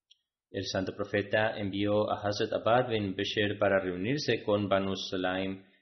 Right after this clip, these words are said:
y Muzaina para recaudar dinero para caridad. Hazrat Abbad bin Bishr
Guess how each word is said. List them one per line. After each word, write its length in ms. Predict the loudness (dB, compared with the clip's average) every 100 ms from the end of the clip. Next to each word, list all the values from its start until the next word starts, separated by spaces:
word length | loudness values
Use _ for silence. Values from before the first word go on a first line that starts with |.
| _
y 140 | 0
Muzaina 760 | 0 0 2 2 2 0 -2 0
para 320 | 0 2 0
recaudar 600 | 0 2 2 4 4 2
dinero 420 | 0 0 0 0
para 220 | 0 0 0
caridad. 580 | -2 2 2 2 -2 -14 _ _ _ _
Hazrat 580 | -4 -2 4 4 4 2
Abbad 380 | -2 2 2 0
bin 220 | -4 -2
Bishr 440 | -2 2 4 4